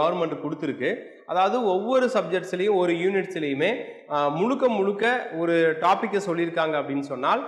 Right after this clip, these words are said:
அந்த டாபிக் உண்டான மூல நூல்களை பேஸ் பண்ணி தான் நம்ம வந்து கிளாஸ் நடத்துறோம். இதுக்கு முன்னாடி எங்களுடைய கிளாஸ் எடுக்கக்கூடிய ஸ்டாஃப்ஸ் வந்து இந்த மூல நூல்களுக்கான எக்ஸ்பிளனேஷன்ஸ் கொடுத்துருந்தாங்க. அந்த வீடியோவுடைய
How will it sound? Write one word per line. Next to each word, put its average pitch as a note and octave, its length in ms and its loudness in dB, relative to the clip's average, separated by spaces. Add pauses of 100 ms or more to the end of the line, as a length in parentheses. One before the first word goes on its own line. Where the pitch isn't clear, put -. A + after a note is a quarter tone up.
(260)
அந்த C#3+ 280 -2
டாபிக் A3 380 0
உண்டான F3+ 360 0
மூல C4 400 2
நூல்களை G3+ 380 2
பேஸ் D#3+ 300 -4
பண்ணி D3 180 -2
தான் E3+ 160 -2
நம்ம D3+ 220 -2
வந்து C#3 200 -2
கிளாஸ் C#3 360 -2
நடத்துறோம். A2 400 -8 (500)
இதுக்கு G3+ 320 -4
முன்னாடி A3 360 4 (160)
எங்களுடைய E3+ 360 2
கிளாஸ் F3+ 340 2
எடுக்கக்கூடிய E3+ 540 -2
ஸ்டாஃப்ஸ் F3 380 2
வந்து D3 260 0 (360)
இந்த G3 180 0
மூல B3+ 280 4
நூல்களுக்கான F#3+ 600 2 (100)
எக்ஸ்பிளனேஷன்ஸ் A3 720 0
கொடுத்துருந்தாங்க. C#3 540 -2 (180)
அந்த G3+ 320 -2
வீடியோவுடைய F#3 760 0